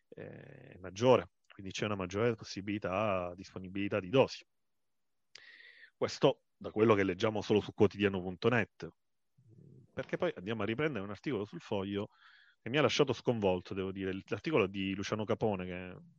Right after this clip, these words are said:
giornalista che abbiamo letto e riletto più volte durante questa trasmissione. Vaccini uccisi dalla fuffa antiprofitto.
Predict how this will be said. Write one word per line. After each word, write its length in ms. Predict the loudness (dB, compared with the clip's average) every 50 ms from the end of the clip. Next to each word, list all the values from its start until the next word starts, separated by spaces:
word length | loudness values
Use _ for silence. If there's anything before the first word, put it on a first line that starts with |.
| _ _ _
giornalista 480 | -16 -14 -10 -8 -6 -6 -6 -4 -4 -6
che 40 | -6
abbiamo 440 | -6 -6 -8 -8 -8 -10 -10 -8
letto 260 | -8 -8 -8 -8 -8 -8
e 60 | -6
riletto 340 | -4 -4 -4 -4 -6 -8 -16
più 180 | -12 -12 -10
volte 380 | -6 -4 -4 -4 -6 -8 -10 -10
durante 300 | -10 -10 -10 -12 -12 -12
questa 240 | -12 -12 -12 -14 -14
trasmissione. 640 | -14 -14 -14 -16 -20 -20 -18 -16 -16 -16 -16 -18 -20 _ _ -20 -20 -20 -20 -20 -20 -20 -20 -20 -20 -20 -20 _ _ -2
Vaccini 440 | 2 2 2 4 2 2 2 0 -2
uccisi 320 | -2 -2 -2 -2 2 4
dalla 180 | 4 4 4 2
fuffa 460 | -2 -6 -8 -8 -6 0 0 0 0 0
antiprofitto. 1040 | -4 -6 -6 -6 -6 -10 -12 -10 -8 -8 -10 -8 -8 -10 -12 _ _ -20 -20 -20